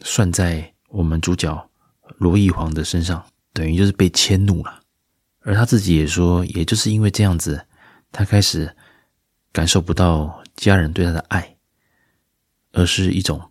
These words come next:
不解还有恨，也导致他当时的开始心理上有一些转变。他也坦白说他是一位同性恋。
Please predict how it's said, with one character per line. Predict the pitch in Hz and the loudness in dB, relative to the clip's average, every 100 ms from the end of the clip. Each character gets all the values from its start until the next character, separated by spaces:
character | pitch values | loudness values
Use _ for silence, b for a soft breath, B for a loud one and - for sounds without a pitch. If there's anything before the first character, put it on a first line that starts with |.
| - | -2
不 | 117 | 0
解 | - 58 - | 0 -4 -8
还 | - 95 | -2 -2
有 | |
恨， | 82 - - 90 - _ _ _ _ _ _ _ _ _ _ _ - | -2 -4 0 -2 -4 _ _ _ _ _ _ _ _ _ _ _ -4
也 | 95 | -2
导 | 92 76 | 0 -2
致 | 80 95 85 | -2 -4 -4
他 | - 95 - | -4 -4 -6
当 | - 92 | -4 -4
时 | 90 80 | -4 -6
的 | 76 92 _ | -10 -14 _
开 | - 92 | -6 -4
始 | - 73 | -4 -8
心 | 80 - 95 | -6 -4 -2
理 | 92 | -2
上 | 78 90 80 B B B B B B B B B | -2 -4 -6 B B B B B B B B B
有 | - 80 | -4 -2
一 | |
些 | 85 90 | 0 -2
转 | 85 82 95 | -2 -4 -4
变。 | - 80 b b b b _ _ _ - | -4 -4 b b b b _ _ _ -4
他 | 123 | 2
也 | 104 | 2
坦 | - 82 | 0 -4
白 | 82 | -4
说 | - 90 | -2 -2
他 | - 95 | -2 -4
是 | 90 - 85 | -4 -4 -4
一 | |
位 | 85 80 | -4 -4
同 | - 82 | -4 -4
性 | 85 | 0
恋。 | 82 82 | 0 -2